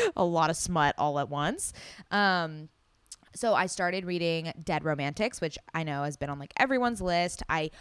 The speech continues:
absolutely loved The Seven Year Slip by Ashley Poston. Is that her name?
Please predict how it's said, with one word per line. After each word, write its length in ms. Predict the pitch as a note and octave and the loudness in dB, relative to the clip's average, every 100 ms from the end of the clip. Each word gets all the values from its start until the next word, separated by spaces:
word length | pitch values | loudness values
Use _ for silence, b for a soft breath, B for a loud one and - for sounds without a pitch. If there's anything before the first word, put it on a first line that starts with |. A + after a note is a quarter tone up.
| B B - | B B 0
absolutely 1040 | A3+ A3+ B3 - A3 G3+ - F3+ F3+ F3 | 2 2 -6 -4 -2 -2 -4 -6 -4 -4
loved 360 | D#3+ D3 D3+ - | -4 -4 -4 -6
The 60 | |
Seven 280 | D#3+ D#3 D3+ | -6 -6 -4
Year 140 | D3 D3 | -2 -2
Slip 300 | - D3 - | 0 0 0
by 140 | D#3 D3 | -2 -2
Ashley 400 | C#3 D3 - D#3 | -2 -4 -4 -2
Poston. 640 | - - E3 - - C#4+ | 0 0 -2 -6 -6 -4
Is 120 | G#3+ | -2
that 120 | - | -2
her 100 | G#3 | -2
name? 260 | G#3 A3 G#3 | -4 -4 -6